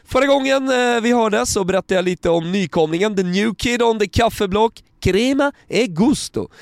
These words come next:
Otroligt gott för övrigt, det måste jag bara säga. Men ni är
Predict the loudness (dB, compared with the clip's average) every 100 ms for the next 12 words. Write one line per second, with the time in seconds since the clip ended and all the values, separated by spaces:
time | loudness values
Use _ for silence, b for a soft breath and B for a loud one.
0 | B B 0 2 2 2 0 0 0 0
1 | -4 -4 -2 0 -2 -4 -6 -4 -4 -2
2 | -2 0 0 0 0 0 0 -2 -2